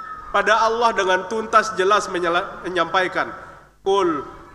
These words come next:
huwallahu ahad." Katakan Allah itu satu pun jangan disambat. Esa, Esa itu lebih mantap satunya.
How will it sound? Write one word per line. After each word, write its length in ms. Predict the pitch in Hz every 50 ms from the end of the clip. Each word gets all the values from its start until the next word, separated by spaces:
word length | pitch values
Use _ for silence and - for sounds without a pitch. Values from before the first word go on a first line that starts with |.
| - - - -
huwallahu 1120 | 175 175 170 165 165 156 151 151 147 147 151 160 160 160 156 147 139 151 151 147 143 135 - - - - - - - - - -
ahad." 480 | 156 143 - - - - 135 120 - - - - - - - _ _ _ - - - - - - - - -
Katakan 560 | - 233 220 - 226 202 - - 190 190 -
Allah 400 | 190 180 180 180 180 175 170 226
itu 460 | 202 180 170 - - 190 190 196 185 - - - - - - - - - - _ _ _ _ - - - - - - - - - - - - - -
satu 560 | - - 190 185 170 170 - - 202 190 175 - -
pun 160 | 220 190 190
jangan 320 | 165 170 156 156 151 147
disambat. 580 | 147 147 139 - 170 175 175 170 156 143 135 131 - - - - - - - - - - - - - - - - - - -
Esa, 720 | - 226 220 214 202 - - - 233 - - - - -
Esa 240 | 240 233 233 - 277
itu 240 | 277 277 - 302 285
lebih 260 | 285 226 240 247 - 214
mantap 480 | 233 269 226 254 262 214 226 - - -
satunya. 400 | 170 156 165 151 139 127 107